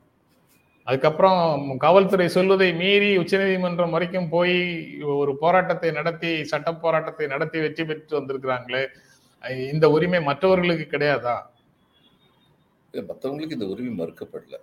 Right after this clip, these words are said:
Speaker 2: ஆர் எஸ் எஸ்க்கு தான் தமிழ்நாட்டுல மறுக்கப்பட்டது. அதனால
Speaker 1: ஆ,
Speaker 2: அது
Speaker 1: தமிழ்நாட்டுல,
Speaker 2: உச்சநீதிமன்றம்
Speaker 1: தமிழ்நாட்டுல சரி, உம், மற்ற, மற்ற மாநிலங்கள்ல இப்போ வந்து சட்ட ரீதியாக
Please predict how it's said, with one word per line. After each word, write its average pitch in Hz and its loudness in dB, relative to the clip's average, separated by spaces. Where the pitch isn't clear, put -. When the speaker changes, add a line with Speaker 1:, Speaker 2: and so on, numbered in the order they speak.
Speaker 2:
ஆர் 80 -6
எஸ் 113 -8
எஸ்க்கு 101 -14
தான் 113 -8
தமிழ்நாட்டுல 87 -10
மறுக்கப்பட்டது. - -20
அதனால 101 -4
Speaker 1:
ஆ, - -6
Speaker 2:
அது 101 -8
Speaker 1:
தமிழ்நாட்டுல, 214 4
Speaker 2:
உச்சநீதிமன்றம் 185 -2
Speaker 1:
தமிழ்நாட்டுல 202 2
சரி, 123 -2
உம், 131 -12
மற்ற, 147 2
மற்ற 127 -2
மாநிலங்கள்ல 151 0
இப்போ 123 -6
வந்து 143 -2
சட்ட 147 4
ரீதியாக 190 6